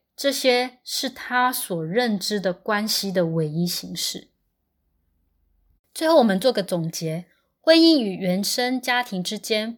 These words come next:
不论你愿不愿意，事实上两者之间存在着非常紧密的关联。老人家常说“门当户对”，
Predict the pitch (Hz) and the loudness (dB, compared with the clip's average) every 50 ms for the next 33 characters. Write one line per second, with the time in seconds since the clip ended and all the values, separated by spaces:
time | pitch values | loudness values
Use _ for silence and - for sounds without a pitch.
0 | _ _ - 190 202 233 233 214 196 175 156 175 214 208 196 175 170 175 190 196 | _ _ -6 -2 2 2 2 2 2 0 0 0 0 0 0 0 -2 0 0 0
1 | 185 180 185 190 190 180 _ - - - 277 247 - 214 196 - 254 226 202 180 | 0 0 0 -2 -4 -8 _ -12 -8 -4 -2 -2 -2 0 0 0 0 0 0 -2
2 | 180 190 190 185 202 240 233 - 220 185 170 - - 226 214 - 233 226 226 233 | -4 -4 -2 -2 -2 -2 -2 0 -2 -2 -2 -4 -6 -8 -6 -4 -4 -4 -4 -6
3 | - - - 180 180 175 - 233 208 185 190 180 175 - - - 226 220 220 220 | -6 -6 -6 -4 -4 -4 -4 -4 -4 -2 -4 -6 -6 -8 -8 -4 -4 -2 -2 -2
4 | 226 226 - - 190 185 175 190 185 - - 190 170 151 147 165 190 190 175 175 | -4 -6 -8 -8 -6 -6 -6 -6 -8 -8 -8 -8 -8 -8 -6 -6 -6 -6 -6 -6
5 | 165 - 180 170 160 175 180 - - 185 175 _ _ _ _ _ _ _ _ _ | -8 -12 -12 -10 -10 -10 -10 -10 -14 -18 -20 _ _ _ _ _ _ _ _ _
6 | _ - 190 185 180 180 180 196 202 233 226 226 - - 196 175 180 - - 202 | _ -6 -4 0 0 0 0 -2 -2 -4 -4 -4 -6 -8 -8 -8 -8 -8 -6 -6
7 | 202 202 208 214 196 190 175 160 160 170 175 - 190 196 208 - - 214 180 175 | -6 -6 -6 -8 -6 -4 -4 -4 -4 -6 -6 -8 -10 -10 -10 -10 -8 -6 -6 -6
8 | - - 185 - - | -6 -6 -6 -6 -8